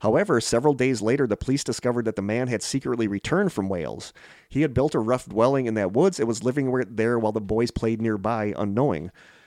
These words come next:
Furthermore, the man had unsuccessfully tried to abduct a child five years earlier, and the man later confessed that he had been planning to abduct David and Alan. The boys encountered the guardian Semeel three more times, but the giant cat apparently did not like the way the forest was being cleared for a housing project because it never appeared to them again.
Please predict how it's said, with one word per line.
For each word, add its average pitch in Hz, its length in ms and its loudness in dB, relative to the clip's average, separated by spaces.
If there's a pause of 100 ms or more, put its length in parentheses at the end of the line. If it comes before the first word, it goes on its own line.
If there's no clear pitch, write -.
(100)
Furthermore, 139 640 2
the 107 100 0
man 117 260 0
had 135 120 -2
unsuccessfully 117 720 -4
tried 110 280 -2
to 113 80 2
abduct 104 340 -4
a 95 40 -10
child 110 320 -2
five 107 300 0
years 104 240 -4
earlier, 147 440 0 (160)
and 113 100 0
the 110 60 0
man 117 240 2
later 113 280 2
confessed 120 480 -4
that 110 120 -2
he 110 80 -4
had 107 280 -2
been 120 140 0
planning 107 340 -2
to 110 140 0
abduct 101 420 -2
David 104 300 0
and 104 100 -2
Alan. 90 440 -4 (560)
The 123 80 2
boys 131 360 6
encountered 139 460 0
the 113 80 -2
guardian 113 460 2
Semeel 110 540 0
three 120 200 -2
more 113 180 0
times, 127 400 0
but - 140 -2
the 101 80 0
giant 117 360 0
cat 131 240 -2
apparently 117 460 -2
did 113 160 -4
not 117 160 -2
like 110 140 -2
the 104 80 -2
way 110 100 2
the 110 80 2
forest 117 400 2
was 104 140 -4
being 110 180 -2
cleared 117 320 -2
for 101 140 0
a - 20 -2
housing 143 340 0
project 143 440 -2
because 101 240 -4
it 104 60 -2
never 104 260 -2
appeared 110 300 -6
to 107 60 -8
them 101 200 -6
again. 101 320 -12